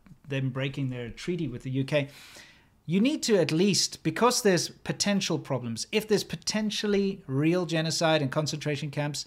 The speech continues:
even with that potential being out there, you should boycott it anyway until you find out for sure,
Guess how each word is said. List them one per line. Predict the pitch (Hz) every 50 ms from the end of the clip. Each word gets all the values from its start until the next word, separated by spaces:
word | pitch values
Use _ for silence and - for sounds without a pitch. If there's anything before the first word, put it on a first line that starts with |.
| - - _ _ -
even | 202 214 208 240 220
with | 208 202
that | 202 202 185 -
potential | - 165 - - 175 180 185 - 190
being | 170 185 180 175
out | 175 175 165
there, | 170 185
you | 175 156 143 135
should | 135 - 160 139
boycott | 135 143 147 147 143 139 - 135 120
it | 110 104 -
anyway | - 135 147 143 135 120 107 101 101 - - - - _ _ -
until | 156 135 - 180 175
you | 170
find | - - 180 170 - 147
out | 151 143 135 135 - -
for | 139
sure, | 131 - - - 165 123 101 -